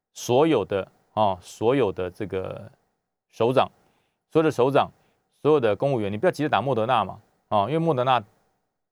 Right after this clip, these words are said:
所有的老百姓都愿意打嘛，莫德纳长辈也愿意打，老百姓也愿意打，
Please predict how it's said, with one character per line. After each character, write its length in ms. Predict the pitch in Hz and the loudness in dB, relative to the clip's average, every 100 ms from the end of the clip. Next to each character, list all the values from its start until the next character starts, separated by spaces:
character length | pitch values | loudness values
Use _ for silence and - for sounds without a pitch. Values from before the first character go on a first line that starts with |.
| _ | _
所 140 | - | 0
有 60 | 151 | 2
的 100 | 113 | 4
老 100 | 113 | 2
百 100 | 110 | 2
姓 140 | 95 | -2
都 80 | 110 | -4
愿 160 | 117 110 | -2 -2
意 60 | |
打 140 | 95 92 | -4 -8
嘛， 80 | - _ _ _ - | -10 _ _ _ -4
莫 120 | 151 | 0
德 120 | 120 | 2
纳 120 | 131 117 | 2 0
长 240 | - 101 | 0 0
辈 160 | 131 120 | 0 0
也 20 | |
愿 180 | 123 127 | 0 -2
意 60 | |
打， 180 | 107 90 - _ _ _ _ _ _ _ _ _ _ - | -2 -4 -6 _ _ _ _ _ _ _ _ _ _ 0
老 120 | 123 | 2
百 140 | 143 | 4
姓 140 | 110 120 | 2 -2
也 60 | |
愿 140 | 107 117 | -2 -2
意 60 | |
打， 180 | 104 90 | -2 -4